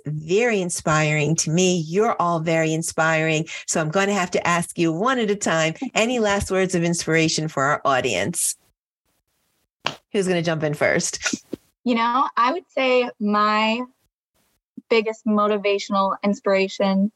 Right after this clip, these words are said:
Speaker 2: is the saying, "Kindness both to yourself and others is synonymous with happiness."
Speaker 1: I love that. Okay, we're gonna get that one in the show notes too.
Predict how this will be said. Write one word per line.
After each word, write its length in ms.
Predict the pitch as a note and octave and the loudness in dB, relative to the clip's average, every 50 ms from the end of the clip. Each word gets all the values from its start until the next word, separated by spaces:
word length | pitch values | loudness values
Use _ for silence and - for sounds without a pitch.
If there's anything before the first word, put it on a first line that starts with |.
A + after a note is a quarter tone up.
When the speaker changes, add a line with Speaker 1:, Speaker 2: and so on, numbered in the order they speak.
| _ _ _ | _ _ _
Speaker 2:
is 240 | G3+ G3+ G3+ G3 G3 _ | 0 0 0 0 -2 _
the 120 | - G3+ | -6 -6
saying, 640 | - - _ G#3 G3 F#3+ F#3 F#3 F#3 F#3 F#3 F#3+ G#3 - _ _ | -6 -4 _ 0 2 2 2 2 2 2 0 0 -2 -4 _ _
"Kindness 640 | - - - A3 A3 A3+ A#3 A#3+ B3 B3 C4 - - _ | -8 -2 0 0 2 2 0 -2 -2 -4 -4 -6 -8 _
both 380 | G#3 G3 G#3 G#3 G#3+ - - _ | -2 0 2 2 2 0 -2 _
to 120 | - - | -2 0
yourself 640 | G#3+ G3+ G3+ F#3+ F#3 - - - G3 F#3+ G3 G#3 - _ _ _ | 2 2 2 0 -2 -6 -6 -2 0 0 0 -2 -4 _ _ _
and 220 | G3+ G3 G3 G3+ G3+ - | 0 0 2 2 2 2
others 520 | - F#3+ F3+ - F3+ E3 D#3 D3+ - - - - | 2 2 2 2 0 -2 -2 -4 -12 -18 -4 -2
is 180 | G3 F#3 - | -2 -2 -2
synonymous 720 | - G#3 F#3+ F#3 F3+ F3+ F3+ F3+ F3+ F#3+ F3+ F#3 F#3+ - - | -2 -2 0 2 2 2 2 2 2 0 0 0 -2 -2 -4
with 120 | F#3 F#3 | -4 0
happiness." 640 | - D#3 G2+ - - - - - - - - - - _ _ _ _ _ _ _ _ _ _ _ _ _ _ _ _ _ _ _ _ _ _ _ _ _ _ _ _ - - - _ _ _ _ _ _ _ _ _ _ - | 2 0 0 0 -2 -4 -4 -4 -4 -4 -10 -16 -20 _ _ _ _ _ _ _ _ _ _ _ _ _ _ _ _ _ _ _ _ _ _ _ _ _ _ _ _ -20 -20 -20 _ _ _ _ _ _ _ _ _ _ 0
Speaker 1:
I 80 | E3 | 2
love 500 | D#3+ D#3+ D#3 D#3+ D#3+ D#3 D#3 C#3+ C#3+ D3 - _ | 2 4 2 2 2 4 4 4 4 2 0 _
that. 400 | - C#3 C3+ C#3 D3 - - - - - _ _ _ _ - | 0 2 2 2 2 0 -4 -12 -14 -14 _ _ _ _ -4
Okay, 220 | - - - - | -2 0 2 2
we're 100 | C#3 F#3 F#3 | 2 2 2
gonna 120 | G#3 F3+ | 2 0
get 160 | D#3 D#3 - | 0 0 0
that 160 | D#3+ D3 D3+ | 0 0 0
one 100 | - D3 | 2 2
in 80 | C#3 C3+ | 2 2
the 80 | C3+ C#3 | 0 0
show 240 | - - - D3+ C#3+ | -2 0 2 2 2
notes 360 | C#3 C#3+ C#3 F3+ G3+ G#3 - | 2 4 2 2 0 0 -2
too. 480 | D4+ C#4+ A#3+ D#4 D4 A3+ - - D#4+ | -2 0 0 2 0 2 2 0 0